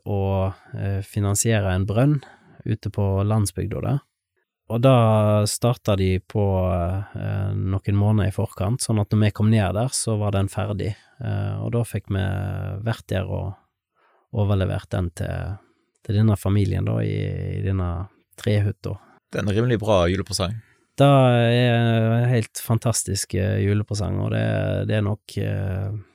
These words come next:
Speaker 1: det er nok den, den julepresangen, eh, så,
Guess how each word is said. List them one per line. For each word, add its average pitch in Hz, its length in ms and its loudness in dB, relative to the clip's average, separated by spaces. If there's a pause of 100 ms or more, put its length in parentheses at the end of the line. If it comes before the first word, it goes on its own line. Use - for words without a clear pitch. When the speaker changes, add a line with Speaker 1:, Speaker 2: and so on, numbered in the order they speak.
(380)
Speaker 1:
det 104 80 -6
er 110 80 -4
nok 104 240 -6
den, 98 1000 -4 (420)
den 110 260 2
julepresangen, 101 880 0
eh, 101 800 -4
så, - 400 -6